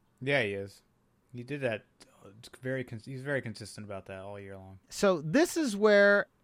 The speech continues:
Speaker 2: this is where they really, I think the Saints really shot themselves in the foot. So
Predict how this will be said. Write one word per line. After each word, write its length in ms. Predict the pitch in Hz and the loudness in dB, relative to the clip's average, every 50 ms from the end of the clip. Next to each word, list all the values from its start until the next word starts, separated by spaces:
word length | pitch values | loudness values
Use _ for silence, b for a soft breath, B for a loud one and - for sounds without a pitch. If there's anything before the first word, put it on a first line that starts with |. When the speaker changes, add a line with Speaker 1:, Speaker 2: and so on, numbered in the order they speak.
| _ - | _ -10
Speaker 2:
this 380 | 143 151 147 214 262 262 - | -8 -2 2 2 2 2 0
is 160 | 311 277 226 202 | -2 -2 0 2
where 500 | 185 185 175 170 170 170 170 165 - - | 4 6 6 8 8 6 6 4 2 2
they 200 | 123 143 139 135 | 2 4 4 4
really, 680 | 120 120 139 151 156 151 151 151 147 139 139 127 - - _ - | 4 4 6 6 6 6 6 6 4 4 2 0 -2 -6 _ 0
I 160 | 123 135 131 | 2 2 2
think 440 | - - - 147 139 127 127 - - | 2 2 0 2 2 2 0 -2 -4
the 100 | 131 117 | -4 -4
Saints 380 | - - 135 123 110 - - | -2 -2 -2 -2 -2 -4 -6
really 580 | 110 110 117 135 143 143 131 135 127 123 113 - _ | -6 -2 0 2 2 2 2 2 0 0 -2 -6 _
shot 340 | - - - 151 120 117 - | -16 -6 0 0 0 0 0
themselves 420 | - 110 101 - 120 107 95 - | -2 -4 -2 -2 -2 -2 -2 -4
in 60 | 101 | -6
the 80 | 98 92 | -8 -8
foot. 340 | - - - 104 95 87 - b b b b b b | -8 -8 -6 -6 -6 -8 -10 b b b b b b
So 440 | b - - 180 175 165 160 151 | b -4 2 4 6 6 6 6